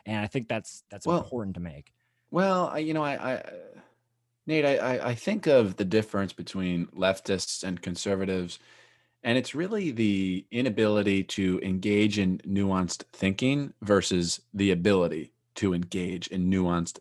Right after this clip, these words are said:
Speaker 2: thinking and consider the unintended consequences, have the ability to consider the unintended conse-, consequences, which is,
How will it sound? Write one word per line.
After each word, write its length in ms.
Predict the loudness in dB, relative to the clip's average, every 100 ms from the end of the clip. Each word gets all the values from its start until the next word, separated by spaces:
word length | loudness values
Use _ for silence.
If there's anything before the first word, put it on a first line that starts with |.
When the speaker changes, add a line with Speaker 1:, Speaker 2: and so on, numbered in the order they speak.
| -14
Speaker 2:
thinking 480 | -12 -12 -14 -16 -16 -20 -20 -20 _
and 640 | -8 -4 -2 -2 -4 -6 -8 _ _ _ _ _ _ _ _ _ _ _ _ _ _ _
consider 640 | 0 0 2 4 6 6
the 160 | 4 0
unintended 680 | 0 0 0 0 -2 -4 -6
consequences, 960 | -8 -8 -8 -12 -12 -12 -12 -12 -12 -4
have 160 | 2
the 80 | 2
ability 540 | 2 4 6 6 2
to 120 | -6 -10
consider 460 | -10 -8 -6 -6
the 180 | -6 -8
unintended 600 | -8 -8 -10 -10 -10 -12
conse-, 340 | -12 -12 -12 -16 -20 -18
consequences, 720 | -10 -10 -10 -16 -16 -16 -14 -12
which 180 | -8
is, 140 | -8